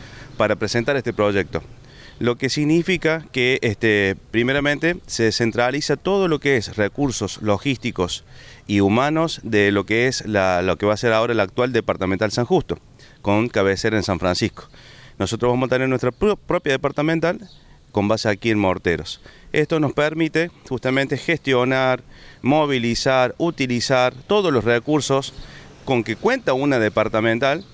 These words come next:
de acuerdo a lo que nosotros creemos operativamente, lo cual, este, es más que significativo porque hasta hace unos días atrás que dependíamos de la departamental San Justo,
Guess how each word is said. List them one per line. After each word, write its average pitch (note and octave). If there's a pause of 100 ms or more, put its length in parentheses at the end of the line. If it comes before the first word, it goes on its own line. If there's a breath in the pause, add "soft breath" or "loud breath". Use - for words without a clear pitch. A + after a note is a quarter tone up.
(380 loud breath)
de A#2
acuerdo E3
a A#2+
lo A2+
que A2+
nosotros C#3+
creemos C3+
operativamente, A#2 (540 loud breath)
lo A2
cual, C#3+
este, A2
es A#2
más C3+
que D3
significativo A#2+
porque A2
hasta F#2+ (200)
hace A2
unos C3
días C#3+
atrás E3+
que C3+
dependíamos B2
de A2
la G#2+
departamental A#2
San D#3
Justo, G3